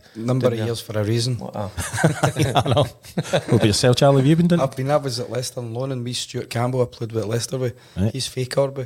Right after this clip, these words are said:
Speaker 3: All right.
Speaker 1: So maybe if he's about, I might see him.
Speaker 2: Might be a wee band on as well.
Speaker 3: There is. There's a flip band on in Corby as well.
Speaker 2: Aye.
Speaker 3: So that'll be a good wee night out. Uh, and I think we've got another one coming up soon. In fact, yous, uh,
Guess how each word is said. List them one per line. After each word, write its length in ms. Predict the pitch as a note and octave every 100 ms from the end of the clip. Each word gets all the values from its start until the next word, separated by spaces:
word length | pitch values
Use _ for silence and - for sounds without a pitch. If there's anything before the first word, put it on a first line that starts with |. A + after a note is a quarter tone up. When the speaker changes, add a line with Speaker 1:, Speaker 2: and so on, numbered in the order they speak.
| -
Speaker 3:
All 180 | C3 A3+
right. 220 | A#2 - _ _ _ -
Speaker 1:
So 420 | - A2+ G#2+ G2 - _ _ -
maybe 200 | G2+ G#2+
if 80 | -
he's 140 | G2
about, 220 | G2 A2
I 40 | G2+
might 220 | G#2 -
see 140 | A#2
him. 160 | A2 - _ _
Speaker 2:
Might 160 | E3+ C3+
be 60 |
a 40 | A#2
wee 140 | A#2+
band 340 | G#2 C3 E3+ F3+
on 260 | D#3+ C3
as 140 | B2+ C#3+
well. 300 | E3 F3+ - - _
Speaker 3:
There 160 | - G2+
is. 140 | A#2+ A#2+
There's 120 | A2
a 40 |
flip 200 | - C3
band 220 | A2 A2 B2
on 120 | B2
in 80 | A#2
Corby 280 | A2+ A2 G2+
as 100 | F#2+
well. 180 | A#2+ A#2+
Speaker 2:
Aye. 300 | A2+ B2 B2
Speaker 3:
So 320 | - F#2+ G2 F#2
that'll 180 | B2 C#3
be 100 | A#2+
a 40 | F2+
good 140 | F#3+
wee 120 | G2
night 200 | G3+ G#3
out. 140 | C3+ - - - - - _
Uh, 560 | G2+ G#2 G#2+ G#2+ G#2+ G#2+ - _ _ - -
and 120 | G2+
I 20 |
think 180 | F2 A2
we've 160 | C#3 -
got 120 | -
another 240 | G2 A2
one 140 | A#2 A#2+
coming 180 | A#2+
up 100 | A#2+
soon. 200 | - A2+ - - -
In 100 | A2+
fact, 260 | C3 A2
yous, 300 | D#3+ G3 - - - -
uh, 500 | A#2 A2 G#2+ G#2 F#2